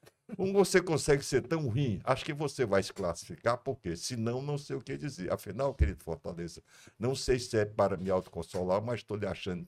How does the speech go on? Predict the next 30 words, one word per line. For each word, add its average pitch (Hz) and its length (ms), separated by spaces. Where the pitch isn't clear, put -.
tão 156 180
ruim, 110 180
tão 110 240
ruim, 135 220
que 143 120
desta 107 340
vez 120 240
vamos 120 180
subir 101 220
para 120 120
a 110 40
Série 117 280
B. 80 300
Fortaleza, 113 640
quinze 110 300
de 120 80
agosto 113 300
de - 20
dois 113 160
mil 135 100
e 135 40
dezessete. 113 640
O - 20
seu - 220
so-, 107 200
torcedor 101 680
mais 139 320
fiel, 92 340
aparentemente 104 760
doente, 98 380